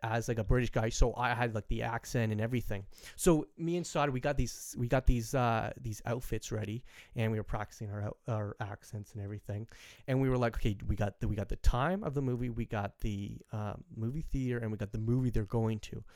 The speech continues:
So we just have to sneak in without them noticing."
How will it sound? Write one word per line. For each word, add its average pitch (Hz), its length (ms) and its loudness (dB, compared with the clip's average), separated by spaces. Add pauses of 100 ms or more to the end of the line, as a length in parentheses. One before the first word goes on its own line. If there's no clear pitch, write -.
(280)
So 127 340 8
we 113 260 4
just 120 280 4
have 123 160 4
to - 80 2
sneak - 460 -2
in 101 340 0 (340)
without 101 360 4
them 98 120 0
noticing." 104 480 -4